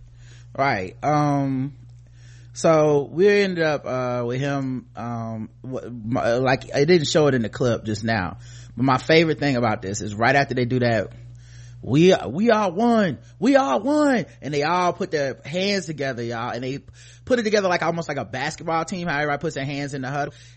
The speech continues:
And they all gather around him. It's like twenty, thirty people. And then it immediately cuts to the last scene of last week when they all put their bodies in front of him as that gun shot at him.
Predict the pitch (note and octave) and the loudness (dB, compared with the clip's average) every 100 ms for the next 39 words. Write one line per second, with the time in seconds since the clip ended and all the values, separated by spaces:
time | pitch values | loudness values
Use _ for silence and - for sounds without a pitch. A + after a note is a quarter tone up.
0 | - D3+ C#3 D3 F3 E3+ E3+ D3+ C#3 E3 | -6 -4 -2 0 0 2 0 0 -2 -2
1 | E3+ D3 C#3 C3+ - F3 D#3+ D#3+ D3 F3 | -2 -4 -8 -8 -8 -8 -4 -4 -4 -8
2 | F3 C3 C3 B2 - - - _ C3 C3+ | -8 -6 -8 -10 -18 -20 -20 _ -8 -6
3 | D3 D3 C3 B2 D3 D#3 C3 C3 B2 - | -4 -4 -4 -4 -4 -4 -4 -8 -10 -8
4 | D3 B2 - - C3+ A#2 A2+ C3 C3+ C#3 | -6 -8 -12 -10 -8 -6 -6 -6 -4 -6
5 | - - C#3+ C#3 B2 A2 G#2 - - - | -8 -10 -8 -8 -8 -10 -12 -18 -20 -20
6 | - A#2+ A2 A#2+ C3+ C3 B2 C#3+ C#3+ A#2 | -12 -8 -6 -4 -4 -4 -6 -6 -6 -4
7 | A#2+ B2+ - A#2+ C#3 C3+ B2+ G#2+ - - | -6 -6 -6 -6 -4 -4 -6 -10 -18 -12
8 | - E3 C#3+ G#2+ A2 D3 C#3 B2+ A#2+ - | -8 -4 -4 -2 -4 -2 -4 -8 -10 -10
9 | D3 C#3+ C#3 B2+ A2+ A#2 G#2+ A#2+ C#3 D3+ | -8 -6 -6 -6 -8 -8 -8 -8 -8 -6
10 | - A#2 A2+ A2+ A2+ G#2+ | -6 -6 -6 -8 -10 -10